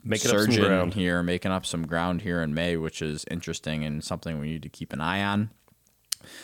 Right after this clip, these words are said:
Speaker 2: The Vanguard International E T F ex United States is up four point four one percent for the month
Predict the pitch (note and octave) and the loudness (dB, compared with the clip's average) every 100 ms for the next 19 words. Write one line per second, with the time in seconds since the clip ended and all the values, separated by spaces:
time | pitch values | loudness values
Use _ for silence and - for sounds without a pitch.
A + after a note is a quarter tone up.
0 | - - D#2 G2 G#2+ G#2+ G#2+ G#2 G#2 G2+ | -18 -6 0 2 4 4 4 2 2 2
1 | F#2+ G#2+ - A#2+ A#2 - A2+ - A2+ A2 | 2 2 2 2 2 4 2 2 4 4
2 | G#2+ - - - G#2 - - F#2+ F#2+ F#2 | 2 -2 -6 -4 -2 -4 0 2 2 2
3 | E2 D2+ - A#2+ A#2+ - - - F2+ D#2+ | 0 -2 2 2 2 2 -2 0 -2 0
4 | F2 - - G2+ F#2+ - G2 - - F2 | -2 -2 -4 -2 0 0 -2 -2 -2 -2
5 | E2 G#2 A#2 - A2 A#2 A2 - A2+ G#2+ | 2 2 2 2 2 2 2 0 2 4
6 | G#2 G#2 - | 2 2 -4